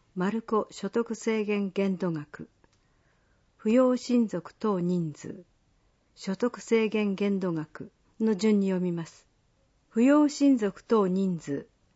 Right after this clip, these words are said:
零人。所得制限限度額、六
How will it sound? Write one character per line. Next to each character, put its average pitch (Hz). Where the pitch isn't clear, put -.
零 208
人。 151
所 -
得 269
制 269
限 170
限 196
度 196
額、 -
六 190